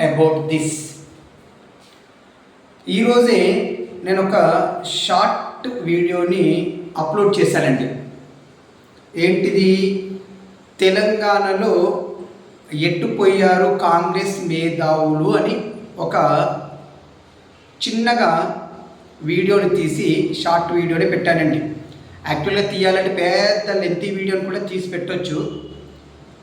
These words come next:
కానీ వాళ్ళని ఒకప్పుడు ఏదో మేధావులు అనుకున్నాం, కానీ చెత్త మేధావులని ఇప్పుడు బాగా అర్థమవుతుందండి తెలంగాణ సమాజానికి కూడా. మరి అలాంటి చెత్త మేధావుల గురించి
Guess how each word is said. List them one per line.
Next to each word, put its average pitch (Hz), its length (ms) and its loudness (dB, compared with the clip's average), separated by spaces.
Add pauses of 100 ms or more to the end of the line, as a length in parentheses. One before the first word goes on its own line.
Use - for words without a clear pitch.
(160)
కానీ 185 300 0 (1600)
వాళ్ళని 180 320 0
ఒకప్పుడు 202 400 -4 (500)
ఏదో 185 180 -2 (380)
మేధావులు 196 480 -2
అనుకున్నాం, 185 400 -4 (100)
కానీ 175 240 -2 (500)
చెత్త 214 220 -2 (140)
మేధావులని 196 580 0 (480)
ఇప్పుడు 185 240 -8
బాగా 175 220 2
అర్థమవుతుందండి 175 600 -6 (100)
తెలంగాణ 165 300 -4 (140)
సమాజానికి 151 520 -6
కూడా. 139 140 -8 (1000)
మరి 175 120 4 (120)
అలాంటి 175 500 0
చెత్త - 180 -6 (140)
మేధావుల 180 420 2
గురించి 175 380 -4